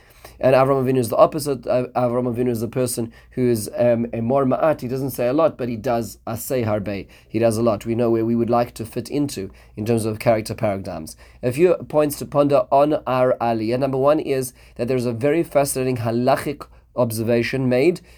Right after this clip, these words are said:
and a very important one, and that relates to marriage. The first Mishnah in Kiddushin tells us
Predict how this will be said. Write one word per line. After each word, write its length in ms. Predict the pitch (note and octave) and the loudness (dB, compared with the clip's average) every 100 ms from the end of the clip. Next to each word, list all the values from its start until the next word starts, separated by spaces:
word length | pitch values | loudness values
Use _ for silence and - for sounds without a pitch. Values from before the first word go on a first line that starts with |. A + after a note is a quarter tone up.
| - | -8
and 280 | - C3+ B2+ | 0 2 2
a 80 | B2 | 0
very 180 | B2 B2 | 0 0
important 520 | A#2 - E3 E3+ C#3 | -2 -4 -4 -2 -2
one, 180 | A#2 A#2 | 0 2
and 80 | C3 | 2
that 200 | B2+ B2 | 0 -2
relates 500 | A#2 A#2+ A#2+ B2 - | -2 2 0 0 -8
to 200 | - A#2 | -6 -2
marriage. 600 | A#2 C3 A2+ - - - _ _ _ _ _ - | 2 2 0 -4 -12 -16 _ _ _ _ _ -4
The 140 | A#2+ | 0
first 240 | C#3 C#3+ | 2 2
Mishnah 240 | D3+ C#3+ C3+ | 0 -2 -4
in 80 | B2+ | -4
Kiddushin 420 | A#2+ C#3+ E3+ D3 | -6 -6 -6 -6
tells 280 | C#3+ D3 C#3+ | -4 -2 0
us 240 | F3+ | 0